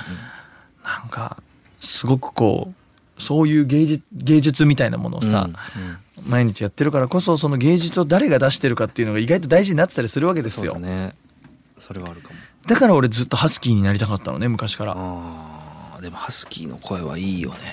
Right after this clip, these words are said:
Speaker 1: なんかさ、
Speaker 2: いい。
Speaker 1: ラジオで流れた時に、「おっ」てなってもらって、す-、なんかそれで判断してもらいたいって昔から思ってたのよ。
Speaker 2: うんうんうんうん。
Speaker 1: 顔から判断してほしくないって本当に思ってたの。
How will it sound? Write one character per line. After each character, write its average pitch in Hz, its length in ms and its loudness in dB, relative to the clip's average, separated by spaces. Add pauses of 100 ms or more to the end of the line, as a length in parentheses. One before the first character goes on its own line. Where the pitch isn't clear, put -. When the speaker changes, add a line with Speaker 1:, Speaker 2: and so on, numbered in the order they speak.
Speaker 1:
な 139 120 -2
ん 156 40 0
か 143 160 -4
さ、 117 420 -2 (300)
Speaker 2:
い - 60 -20
い。 - 80 -20
Speaker 1:
ラ 147 200 4
ジ 302 140 6
オ 208 80 6
で 117 100 4
流 107 180 2
れ 113 80 2
た 95 80 -2
時 104 220 -6
に、 120 320 4 (1200)
「お 175 120 6
っ」 226 60 2
て - 180 -4
な 120 100 4
っ - 20 -2
て - 120 -2
も 95 100 0
ら 92 60 -2
っ - 40 -8
て、 127 520 2 (1040)
す-、 - 340 -2 (280)
な 135 100 0
ん - 20 -2
か 110 80 -6
そ - 160 0
れ 302 80 2
で 320 80 4
判 285 220 2
断 143 120 6
し - 80 2
て - 80 0
も 110 100 4
ら 110 60 4
い 107 60 2
た 110 80 0
い - 20 0
っ 101 40 -2
て - 60 -6
昔 101 260 -2
か 107 80 0
ら 104 60 0
思 104 120 0
っ - 20 -6
て - 100 -14
た - 100 -10
の - 80 -12
よ。 - 100 -16
Speaker 2:
う 117 40 -6
ん - 20 -4
う 107 40 -4
ん - 20 -2
う 104 40 -2
ん - 20 -4
う - 20 -4
ん。 85 880 -14
Speaker 1:
顔 233 220 2
か 226 100 4
ら 214 60 4
判 208 160 4
断 156 120 6
し - 40 0
て - 80 0
ほ 123 40 2
し 113 60 -4
く 113 100 -2
な 135 160 6
い 110 60 2
っ - 40 -6 (320)
て - 120 -14
本 196 280 2 (220)
当 214 100 6
に 196 60 8
思 160 160 6
っ - 20 4
て 127 80 -6
た - 80 -4
の。 - 100 -16